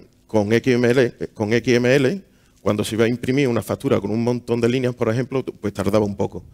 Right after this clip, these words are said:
Entonces lo que hicimos fue, eh, desacoplar, aislar Jasper Report por un lado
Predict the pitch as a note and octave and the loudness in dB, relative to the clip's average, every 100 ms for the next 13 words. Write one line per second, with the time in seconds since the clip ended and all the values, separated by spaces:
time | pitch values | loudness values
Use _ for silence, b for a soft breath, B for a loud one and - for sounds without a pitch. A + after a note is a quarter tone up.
0 | b b b - F#2+ F#2+ G#2+ B2 G2+ G#2 | b b b -12 -10 -4 -4 -2 -4 -4
1 | G2 B2 A#2+ A2 C3 A#2 G2 b b b | -4 0 0 0 0 0 -4 b b b
2 | b _ - G2+ G#2 G2 G2 G2 F#2 G#2+ | b _ 0 4 6 6 6 2 0 0
3 | - G2 G2 F2+ B2+ A#2 - G2 F#2+ A2 | 0 -2 -4 2 4 4 4 2 0 2
4 | G#2 B2+ G#2+ G#2 G2+ G#2+ A2 A2 A#2+ G#2+ | 4 4 4 0 2 0 0 0 -2 -2
5 | B2 B2 A#2+ B2 C#3+ G3 | -2 0 0 4 4 2